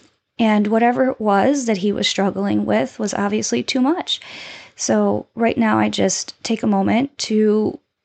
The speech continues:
um, think about the dance community and Twitch's young family, or especially around the holiday times. Um, this is a de-, definitely a difficult time going to be for his family. So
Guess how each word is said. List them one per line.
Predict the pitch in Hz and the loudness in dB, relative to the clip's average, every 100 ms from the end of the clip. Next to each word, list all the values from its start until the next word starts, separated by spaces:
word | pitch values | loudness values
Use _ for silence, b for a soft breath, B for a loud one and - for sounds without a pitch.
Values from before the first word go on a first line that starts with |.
| - | -10
um, | 226 - 117 208 _ _ - | -6 -2 -2 -4 _ _ -14
think | - 226 | -2 0
about | 226 226 | 2 0
the | 220 | 2
dance | 220 214 - | 0 0 -2
community | - 208 196 196 202 220 277 - | -2 0 0 -2 0 0 -2 -2
and | 190 196 185 196 214 - | -4 -2 -2 -4 -6 -12
Twitch's | - 202 - 208 190 - - B B B | -4 -2 0 0 0 -2 -6 B B B
young | 214 208 214 | 0 2 2
family, | 220 - 185 196 220 277 302 B B B B | 0 0 0 2 2 2 -2 B B B B
or | 202 | -2
especially | 196 - - 190 - 214 | -2 -2 -2 0 2 0
around | 202 190 110 | 2 0 0
the | |
holiday | 190 196 185 190 185 | 0 0 2 0 0
times. | - 208 190 208 247 277 - - | 0 0 2 2 2 0 -4 -6
Um, | 185 190 | -6 -4
this | 190 - | -4 -2
is | 208 190 | -2 -2
a | |
de-, | 190 101 - - | 0 -2 -2 -8
definitely | 113 - - 107 110 | -6 -4 -2 -2 -2
a | |
difficult | - - - - - | -4 -6 -6 -8 -6
time | - 196 233 262 | -2 2 2 0
going | 214 208 | 0 -2
to | - | -2
be | 196 202 | -2 -2
for | - | -2
his | - - | -4 -2
family. | - 95 104 113 | -2 0 0 -2
So | - 202 190 | 0 2 0